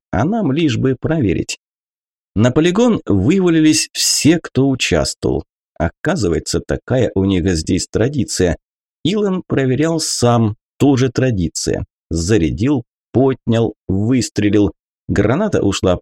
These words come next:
по дуге в сторону мишеней. Вполне недурно,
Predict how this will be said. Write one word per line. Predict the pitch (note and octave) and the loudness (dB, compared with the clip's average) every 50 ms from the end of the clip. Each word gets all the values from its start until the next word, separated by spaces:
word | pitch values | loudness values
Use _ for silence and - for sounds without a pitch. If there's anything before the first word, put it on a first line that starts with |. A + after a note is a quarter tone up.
| _ | _
по | - G#2 F#2+ | 0 0 2
дуге | E2 F#2+ F#2 F#2+ B2 F3 G3 F#3 | 2 0 -2 0 -2 -2 -2 -2
в | E3 | -4
сторону | - - - - - C#3+ D3 C#3 C3+ B2+ B2+ | -6 -8 -8 -4 -2 0 0 2 0 0 0
мишеней. | C3 C3+ C3+ B2+ - - A2+ G#2+ A2 G2+ G#2+ G#2 G2 - _ _ _ _ _ _ _ | 0 0 -2 -2 0 0 2 2 2 2 2 0 0 -2 _ _ _ _ _ _ _
Вполне | - - - _ _ - - F#2+ C3 C3+ C#3+ D3 D3 | -20 -20 -20 _ _ 0 2 2 2 2 0 0 0
недурно, | D#3 G3 A3 G3+ G#3 F#3+ F3+ E3+ D3+ D3 D3+ | 0 -2 -2 -2 -2 -2 -2 0 0 -2 -2